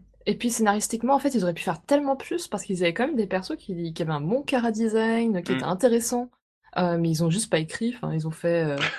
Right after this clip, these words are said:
Speaker 1: tiens, un boss, euh, hop, tu meurs, hop, un nouveau boss. C'est dommage. Enfin, c'est, ça aurait pu être mieux. Donc ouais, euh, on attendra de voir ce que ça donne, euh, l'équipe de Bravely. Mais par contre, je viens de voir que certes, au Japon, ils l'ont, mais nous, on n'a toujours pas Dragon Quest.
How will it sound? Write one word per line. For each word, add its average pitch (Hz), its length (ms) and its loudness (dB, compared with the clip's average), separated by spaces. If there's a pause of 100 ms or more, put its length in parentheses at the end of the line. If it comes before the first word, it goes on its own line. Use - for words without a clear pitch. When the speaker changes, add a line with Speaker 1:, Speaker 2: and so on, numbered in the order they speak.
(100)
Speaker 1:
tiens, 247 260 12
un 208 120 8
boss, 208 360 8
euh, 170 180 8
hop, 208 180 4
tu - 160 -2
meurs, 208 340 4
hop, 226 180 6
un 190 80 2
nouveau 180 200 2
boss. 190 260 -2
C'est - 260 -6
dommage. 175 540 0
Enfin, 156 240 -4
c'est, - 440 -10 (580)
ça - 120 -2
aurait 175 80 4
pu 180 80 0
être 180 140 0
mieux. 170 160 -4
Donc 170 200 -4
ouais, 185 260 4
euh, 151 240 -2 (220)
on 190 140 4
attendra 190 280 4
de 180 60 2
voir 196 140 0
ce - 80 -8
que 220 80 2
ça 196 160 4
donne, 196 260 0
euh, 170 220 -4 (260)
l'équipe 196 260 -4
de 190 120 4
Bravely. 175 360 -2 (260)
Mais 180 80 2
par 180 160 2
contre, 320 120 2
je - 60 -2
viens 214 100 4
de 190 80 4
voir 262 180 6
que 214 140 2
certes, 294 320 2
au 233 60 2
Japon, 185 300 2
ils 160 120 2
l'ont, 185 260 0 (140)
mais 156 100 -2
nous, 214 120 -2
on - 20 -6
n'a 185 100 -2
toujours 185 200 -10
pas 220 80 -4
Dragon 151 240 -4
Quest. - 440 -6